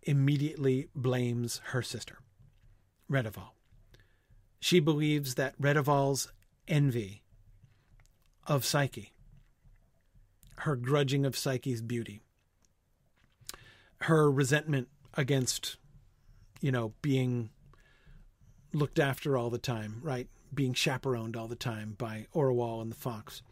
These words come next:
um, have led her to, um, run to the priest of Ungit, as she threatened to do, remember? Remember, she said that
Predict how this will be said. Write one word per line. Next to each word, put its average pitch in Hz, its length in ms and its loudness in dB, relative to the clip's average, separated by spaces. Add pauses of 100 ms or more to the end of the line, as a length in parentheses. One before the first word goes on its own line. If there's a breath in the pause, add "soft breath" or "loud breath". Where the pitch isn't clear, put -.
(640 loud breath)
um, 120 380 0 (220)
have 135 480 0
led 135 280 2
her 117 360 -2 (400)
to, 120 440 2 (760 soft breath)
um, 113 420 0 (2250)
run 151 340 6
to 135 100 0
the 131 100 2
priest 139 260 0
of 120 100 0
Ungit, 120 360 -6 (720)
as 165 180 6
she 220 200 6
threatened 208 360 2
to 196 60 0
do, 247 180 2
remember? 117 460 -2 (920)
Remember, 147 200 2
she 147 180 0
said 139 300 2
that 135 160 -2